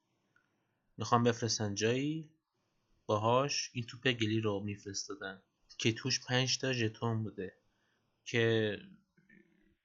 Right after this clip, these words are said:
وقتی می‌رسیده بار، گیرنده بار توپو میشکونده و تعداد ژتونا رو با تعداد بارها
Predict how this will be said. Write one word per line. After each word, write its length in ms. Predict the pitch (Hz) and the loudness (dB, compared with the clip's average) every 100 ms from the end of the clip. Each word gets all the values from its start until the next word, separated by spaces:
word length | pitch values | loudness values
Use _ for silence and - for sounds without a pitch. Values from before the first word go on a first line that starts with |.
| _ | _
وقتی 240 | 117 - 135 | -2 0 2
می‌رسیده 580 | 127 113 110 113 110 | 4 4 4 0 0
بار، 600 | 110 113 117 131 143 143 - _ _ _ - 117 110 | 0 2 4 4 2 -4 -14 _ _ _ -20 -16 0
گیرنده 520 | 123 135 139 139 139 | 4 4 4 4 4
بار 280 | 135 135 - | 4 0 -2
توپو 220 | 123 - | -6 -4
میشکونده 560 | 135 139 - 139 135 135 | -2 0 -2 -2 -2 -2
و 80 | |
تعداد 420 | 135 - 117 113 117 | -4 -2 -2 -2 -2
ژتونا 480 | 120 110 107 110 | -2 -2 -2 -4
رو 320 | 123 147 156 - _ _ _ | 0 0 0 -8 _ _ _
با 100 | 131 | -4
تعداد 440 | 139 - 143 131 131 | -2 0 -2 0 -2
بارها 800 | 123 117 110 120 120 123 123 | 2 2 2 2 2 0 -4